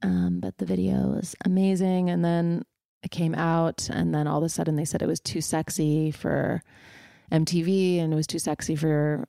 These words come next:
America, so we had to make another version, and, um, we had to do a whole new day of shooting and then put kind of, like, a storyline in it, which was, um, I'm glad we did because I love the new scenes as well.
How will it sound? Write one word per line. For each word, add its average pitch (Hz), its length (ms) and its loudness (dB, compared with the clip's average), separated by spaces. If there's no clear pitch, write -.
America, 165 600 2
so 170 140 -2
we 160 120 2
had 160 140 0
to 160 40 2
make 147 380 0
another 165 440 2
version, 160 920 0
and, 165 920 -2
um, - 640 -2
we 165 100 -2
had 160 120 -2
to 170 80 -2
do 160 160 0
a 165 60 2
whole 170 220 0
new 160 140 0
day 151 200 0
of 151 80 -2
shooting 147 520 -2
and 160 160 0
then 156 140 2
put - 320 -4
kind 165 140 -4
of, 151 80 -2
like, 151 100 0
a 151 40 -2
storyline 147 760 0
in 156 100 0
it, 160 220 -2
which - 280 -6
was, - 240 -2
um, 185 580 -2
I'm 185 100 0
glad 175 200 2
we 156 80 0
did 147 240 0
because - 280 -6
I - 100 -2
love 165 260 0
the 165 100 0
new 165 160 0
scenes - 340 -2
as 160 140 -6
well. - 320 -2